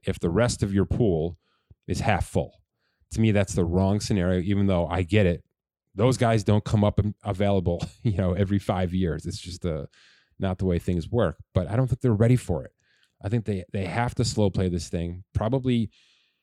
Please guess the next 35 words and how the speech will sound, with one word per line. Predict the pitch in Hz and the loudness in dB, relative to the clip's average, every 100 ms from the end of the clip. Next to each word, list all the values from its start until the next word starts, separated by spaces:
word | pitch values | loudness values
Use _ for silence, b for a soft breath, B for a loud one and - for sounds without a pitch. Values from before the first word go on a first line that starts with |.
| b _ | b _
the | - 107 | -2 2
Gardner | 107 104 101 | 4 4 4
Minshew | 101 107 98 90 | 4 2 0 0
trade | - 101 95 | 2 2 4
was | 87 82 | 2 0
smarter | - - 95 92 107 | 0 0 2 2 2
than | 101 95 | 2 2
a | |
lot | 95 92 | 2 0
of | |
people | - 92 | 0 0
gave | 90 85 | 2 0
it | - | -2
credit | - 87 - | -2 0 2
for. | 143 170 - - | 2 0 -2 -8
I | - | -2
know | 92 | 0
there | 90 | 2
were | |
a | 92 | 2
lot | 90 | 0
of | |
people | 98 90 | -2 -2
thinking, | 87 92 87 87 | -4 -4 -2 -2
"What | 101 | -2
the | 95 | -2
hell | 82 95 | 0 0
is | 73 82 | 0 2
this? | 117 123 - | 2 2 2
Why | 92 | 0
didn't | 85 71 | 0 -8
the | |
Jets | - 117 117 - | -4 -2 -2 -2
do | 107 | -2
this? | 104 101 - | -2 -4 -8